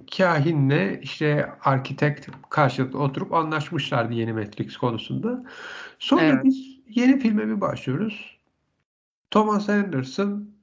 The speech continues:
Speaker 1: çok başarılı bir video oyun tasarımcısı ve yaptığı Matrix oyunu üçleme olmuş, o kadar beğenilmiş ki Warner Bros filmini çekmiş, yeni bir film çekmeyi düşünüyorlar. Bu arada
Speaker 2: Bayağı
Speaker 1: da
Speaker 2: günümüzdeki herhangi bir şey gibi değil mi? Hani herhangi bir franchise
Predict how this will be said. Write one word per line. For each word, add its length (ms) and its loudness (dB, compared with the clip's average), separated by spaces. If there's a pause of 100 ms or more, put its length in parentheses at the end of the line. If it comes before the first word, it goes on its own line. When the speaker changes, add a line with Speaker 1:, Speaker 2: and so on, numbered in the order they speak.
(340)
Speaker 1:
çok 220 -4
başarılı 360 -2
bir 220 -2
video 380 0
oyun 300 -4 (100)
tasarımcısı 960 -2
ve 340 -4 (500)
yaptığı 640 2
Matrix 760 0 (140)
oyunu 680 2 (300)
üçleme 460 0
olmuş, 360 0
o 120 -4
kadar 320 2
beğenilmiş 480 0
ki 80 2
Warner 480 2
Bros 280 0
filmini 480 4
çekmiş, 500 2
yeni 220 6
bir 100 8
film 300 0
çekmeyi 420 -4
düşünüyorlar. 640 -6 (800)
Bu 180 4
arada 260 4
Speaker 2:
Bayağı 200 4
Speaker 1:
da 60 -2
Speaker 2:
günümüzdeki 920 -8
herhangi 520 0
bir 240 -2
şey 240 -2
gibi 400 -6
değil 120 -4
mi? 300 0
Hani 200 -4
herhangi 600 -2
bir 120 -4
franchise 680 -2